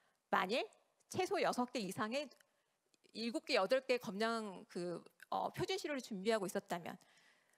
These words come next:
그런데 그 다음 높은 농도가 엘엘이큐는 될 수 있지만 허용 기준이 엘엘이큐라고 해서 플러스 마이너스 이십 퍼센트가 아니고 기존 허용 기준 플러스 마이너스 십오 퍼센트가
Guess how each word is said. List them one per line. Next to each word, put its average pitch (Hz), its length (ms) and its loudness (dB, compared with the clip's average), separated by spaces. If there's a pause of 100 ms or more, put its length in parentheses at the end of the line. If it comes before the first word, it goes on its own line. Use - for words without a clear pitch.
(100)
그런데 254 560 2 (380)
그 - 200 -2
다음 330 420 4
높은 226 420 -4
농도가 233 540 2
엘엘이큐는 247 500 0
될 190 140 -6
수 - 160 -10
있지만 202 520 -6 (280)
허용 370 220 2
기준이 294 480 -4
엘엘이큐라고 285 640 0
해서 247 400 -2 (420)
플러스 359 280 2
마이너스 285 280 0
이십 190 160 -6
퍼센트가 233 420 -2
아니고 170 400 -4 (240)
기존 302 520 0
허용 339 380 2
기준 196 340 -8 (140)
플러스 277 280 -2
마이너스 208 260 0
십오 269 200 -4
퍼센트가 226 760 -2